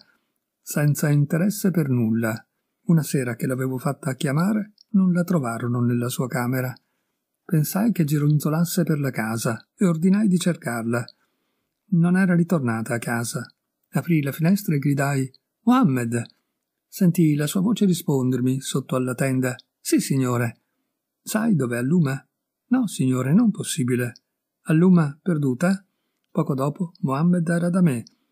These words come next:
emozionato al punto di essere incapace di nascondere il suo turbamento. Mi chiese: "Alluma perduta?" "Ma sì, Alluma perduta. Non possibile."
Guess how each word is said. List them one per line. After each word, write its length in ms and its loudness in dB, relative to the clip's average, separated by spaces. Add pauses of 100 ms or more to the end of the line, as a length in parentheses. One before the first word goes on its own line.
(140)
emozionato 680 0
al 80 -2
punto 260 0
di 100 0
essere 360 0
incapace 840 0
di 100 2
nascondere 560 0
il 60 -2
suo 160 -2
turbamento. 760 0 (720)
Mi 120 4
chiese: 560 0 (360)
"Alluma 520 4
perduta?" 640 0 (300)
"Ma 80 2
sì, 360 -2 (220)
Alluma 340 0
perduta. 600 -2 (340)
Non 160 2
possibile." 640 0